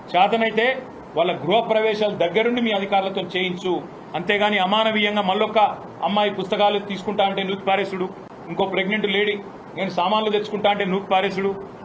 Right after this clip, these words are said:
మీ ప్రభుత్వమే రిజిస్ట్రేషన్ చేసుడు, మీ ప్రభుత్వమే కూలగొట్టుడు, ఈ చిల్లర పనులు బంద్ చేయమని చెప్పి ముఖ్యమంత్రికి నేను విజ్ఞప్తి చేస్తా ఉన్నా.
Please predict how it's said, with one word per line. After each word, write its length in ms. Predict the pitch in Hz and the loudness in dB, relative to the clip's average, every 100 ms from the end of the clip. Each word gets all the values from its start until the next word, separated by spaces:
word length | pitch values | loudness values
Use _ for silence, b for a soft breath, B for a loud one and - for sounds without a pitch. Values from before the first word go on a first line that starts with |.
| - - 131 | -18 -12 -4
మీ 140 | 208 | -2
ప్రభుత్వమే 520 | 214 208 214 214 208 | 2 0 0 0 0
రిజిస్ట్రేషన్ 540 | 190 196 190 202 190 180 | 0 -2 -2 -2 0 -2
చేసుడు, 380 | 190 196 208 208 - - 147 | -2 0 -2 -2 -12 -10 -2
మీ 120 | 214 | 0
ప్రభుత్వమే 480 | 202 202 202 208 202 | 2 0 0 -2 0
కూలగొట్టుడు, 720 | 175 208 208 202 208 208 - - - | 0 2 2 2 0 0 -6 -14 -14
ఈ 20 | |
చిల్లర 340 | - 185 208 202 | -6 -2 0 0
పనులు 200 | 196 170 | -2 -2
బంద్ 280 | 156 180 | -2 0
చేయమని 260 | 202 196 180 | 0 0 -2
చెప్పి 360 | 175 180 170 156 - - 147 | -2 0 0 -2 -12 -14 -10
ముఖ్యమంత్రికి 480 | - 202 190 175 | -2 0 0 -2
నేను 240 | 175 165 143 - - - - - - | -2 -4 -8 -12 -16 -18 -18 -18 -10
విజ్ఞప్తి 340 | 147 190 185 175 | -4 -2 -2 -2
చేస్తా 220 | 151 147 | -2 -2
ఉన్నా. 160 | 131 | -4